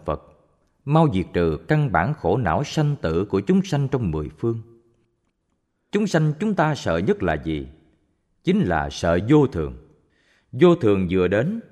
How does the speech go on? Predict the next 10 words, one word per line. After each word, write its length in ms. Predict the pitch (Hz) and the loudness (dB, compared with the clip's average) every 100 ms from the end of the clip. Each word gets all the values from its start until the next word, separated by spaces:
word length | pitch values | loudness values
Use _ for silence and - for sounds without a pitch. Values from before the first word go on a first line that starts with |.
| _ _ | _ _
thì 280 | 104 95 82 | -2 0 0
phải 200 | 80 139 | -2 -2
rơi 260 | 160 156 - | 2 2 2
vào 200 | 80 71 | -6 -6
địa 180 | 76 78 | -6 -6
ngục. 440 | 73 73 - _ _ _ _ _ _ _ _ _ _ _ _ | -6 -10 -10 _ _ _ _ _ _ _ _ _ _ _ _
Trên 240 | 123 123 120 | 0 2 2
thế 120 | 175 | 0
gian 300 | 147 123 117 | 2 0 0
này 300 | 73 69 | -4 -6